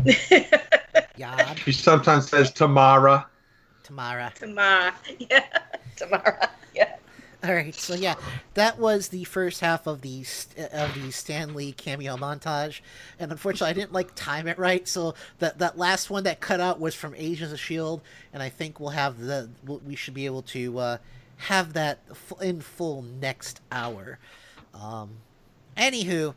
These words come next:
Speaker 1: Very cool.
Speaker 2: yeah, you know, so there we go. Um,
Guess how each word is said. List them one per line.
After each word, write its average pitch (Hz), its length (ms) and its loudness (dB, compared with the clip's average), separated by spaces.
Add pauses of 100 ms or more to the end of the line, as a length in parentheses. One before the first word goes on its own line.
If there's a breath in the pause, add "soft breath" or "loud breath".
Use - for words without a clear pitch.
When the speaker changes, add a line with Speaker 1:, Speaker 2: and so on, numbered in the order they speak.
(120)
Speaker 1:
Very 160 280 -6
cool. 196 180 -6
Speaker 2:
yeah, 277 180 0 (440)
you 143 100 -10
know, 120 140 -10
so 160 160 -12
there 165 100 -4
we 151 80 -6
go. 113 300 -6
Um, 151 680 -2